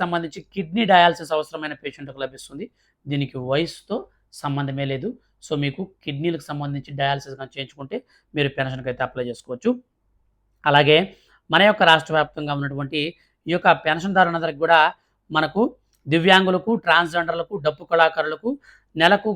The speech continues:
గతంలో మనకు మూడు వేల రూపాయలు ఇచ్చేవాళ్ళు, ఇప్పుడు దాన్ని ఆరు వేల రూపాయల పెన్షన్ అయితే పెంచారు. ఇక సీకేడీయూ పెన్షన్లు అయితే మనకు నెలకు పదివేల రూపాయల వరకు ఇచ్చేవాళ్ళు కదా, ఇప్పుడు దాన్ని మనకు, ఆ, మనకు డైరెక్ట్గా పదిహేను వేల రూపాయలకైతే పెంచారన్నమాట. ఇక పెన్షన్లకు ఎవరెవరు అనర్హులు అనే దానికి సంబంధించి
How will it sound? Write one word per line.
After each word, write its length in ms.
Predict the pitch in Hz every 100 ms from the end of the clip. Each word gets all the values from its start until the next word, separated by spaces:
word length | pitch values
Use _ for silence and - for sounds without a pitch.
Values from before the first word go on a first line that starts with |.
| 165
గతంలో 320 | - 170 170 165
మనకు 180 | 160 160 151
మూడు 120 | 156
వేల 100 | 165 156
రూపాయలు 220 | 156 151
ఇచ్చేవాళ్ళు, 340 | 151 160 151 156
ఇప్పుడు 160 | - 143
దాన్ని 200 | 143 160 254 _ _ _ 143
ఆరు 120 | 156 160
వేల 100 | 151
రూపాయల 200 | 135 151 147
పెన్షన్ 200 | 147 143
అయితే 120 | 139 139
పెంచారు. 320 | 143 160 180 277 _ _ - 170
ఇక 80 | 185 190 240 _ _ -
సీకేడీయూ 560 | 208 208 220 190 190 196 180
పెన్షన్లు 320 | 170 180 165
అయితే 120 | 165 160
మనకు 200 | 156 _ 165
నెలకు 200 | 160 160 156
పదివేల 260 | 160 160 151 151 151
రూపాయల 260 | 151 160 151
వరకు 140 | 147 143
ఇచ్చేవాళ్ళు 280 | - 147 139
కదా, 100 | 151 202
ఇప్పుడు 160 | 170 156
దాన్ని 180 | 156 151
మనకు, 220 | 147 220 285 _ _ _ -
ఆ, 40 | 156 151
మనకు 200 | 151 147 147
డైరెక్ట్గా 280 | 151 151 147
పదిహేను 260 | 160 156 151
వేల 80 | 151 147
రూపాయలకైతే 440 | 147 139 139 233 302 _ _ _
పెంచారన్నమాట. 540 | - 143 143 143 135 135 247 _ _ _ _ -
ఇక 80 | 185 208 180
పెన్షన్లకు 540 | 196 - 247 233 233 202 170
ఎవరెవరు 380 | 185 185 185 175
అనర్హులు 340 | 170 160 165
అనే 80 | 156 151
దానికి 180 | 147 -
సంబంధించి 360 | 147 151 139